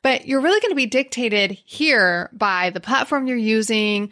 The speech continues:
for your community, the platform you're using for your content, and your ability to track this kind of information. But remember, at first, we just want to brainstorm ideas around those actions, okay? The third type of trigger that you wanna brainstorm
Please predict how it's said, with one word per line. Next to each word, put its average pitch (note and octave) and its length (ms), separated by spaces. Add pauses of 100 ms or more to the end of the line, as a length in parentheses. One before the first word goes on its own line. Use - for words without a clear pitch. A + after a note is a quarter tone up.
(100)
for G3+ 140
your F3 140
community, B3+ 480
the A3 100
platform G#3 400
you're F#3 140
using F3+ 340
for F#3 100
your F3 140
content, A#3+ 560
and G3+ 160
your F#3 140
ability F#3 580
to F3 80
track E3+ 300
this F3+ 140
kind E3+ 140
of E3+ 80
information. G3 580
But G3 180
remember, G#3+ 260
at - 160
first, C4+ 300 (360)
we A#3 140
just A3+ 340
want G#3+ 180
to G#3 140
brainstorm F#3 1080
ideas F3 560
around F3 340
those E3+ 260
actions, - 640 (340)
okay? B3+ 360 (800)
The C#4+ 100
third D#4+ 560
type C#4 320
of A#3 140
trigger G#3 600 (220)
that G#3 140
you F#3+ 80
wanna G3 120
brainstorm F#3+ 640